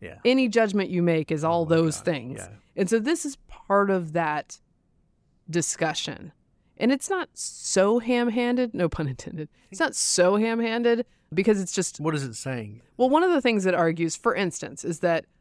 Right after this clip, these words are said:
Speaker 2: I think it puts too much emphasis on, you know, eh, basically you, you can eat Cheetos and, and Lucky Charms and, like,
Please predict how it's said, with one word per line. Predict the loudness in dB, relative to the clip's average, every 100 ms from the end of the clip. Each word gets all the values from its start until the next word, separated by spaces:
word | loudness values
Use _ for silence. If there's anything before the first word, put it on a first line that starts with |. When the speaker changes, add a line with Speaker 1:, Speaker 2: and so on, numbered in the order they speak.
| _ -10
Speaker 2:
I | -2
think | -2
it | 0
puts | -4 -4
too | 0
much | 0 0
emphasis | -2 -4 -6 -6
on, | -6 -8 -10
you | -10
know, | -8
eh, | -6 -4
basically | -2 -2 -2 -4
you, | -4 -4 -8 _ _ _ _
you | 0
can | 2 0
eat | -2 -6
Cheetos | -4 0 0 0
and, | -2 -2 -2
and | -2 0 0
Lucky | -2 -2
Charms | -2 0 0 -2
and, | -2
like, | 0 -2 -6